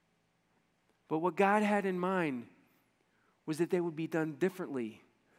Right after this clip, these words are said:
that you, as a follower of Jesus, would actually have a light to shine. And one of the ways it would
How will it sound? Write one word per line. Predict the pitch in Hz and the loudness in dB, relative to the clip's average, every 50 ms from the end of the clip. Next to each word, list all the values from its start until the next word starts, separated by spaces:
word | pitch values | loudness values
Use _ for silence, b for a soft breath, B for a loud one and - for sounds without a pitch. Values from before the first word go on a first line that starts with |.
| b b b b b b - | b b b b b b 0
that | 165 185 180 180 - 175 | 4 6 6 6 4 -2
you, | 165 165 196 220 233 233 220 190 160 - | -4 0 2 2 2 2 2 2 0 0
as | - 143 147 - | -2 -2 -2 -2
a | 143 | -4
follower | - - - - 202 208 208 220 220 226 220 220 220 196 | -6 -4 2 4 4 6 6 4 2 0 0 0 -2 -2
of | - 185 175 156 | -2 -4 -4 -4
Jesus, | 139 143 170 185 190 180 147 135 131 120 - - - - b b b b b b b b b b b b | -6 -6 -4 -4 -4 -4 -4 -6 -8 -8 -8 -12 -14 -16 b b b b b b b b b b b b
would | 151 170 - | -2 -2 0
actually | - 190 202 220 - - 220 214 190 | 2 2 2 2 0 0 2 2 4
have | 190 190 170 | 4 4 2
a | 170 | 2
light | 165 165 180 190 202 190 190 - | 0 2 4 4 2 2 0 -4
to | 175 | -4
shine. | 143 - - 156 143 135 127 120 120 120 | -4 -2 -2 0 0 0 0 0 -2 -2
And | - 139 151 156 165 | -4 -4 -4 -2 0
one | 185 214 233 | 2 2 2
of | 240 | 0
the | 202 226 | -2 0
ways | 214 196 202 196 196 - | 0 2 4 2 2 2
it | 190 156 | 0 0
would | 151 165 147 135 | 0 -2 -4 -4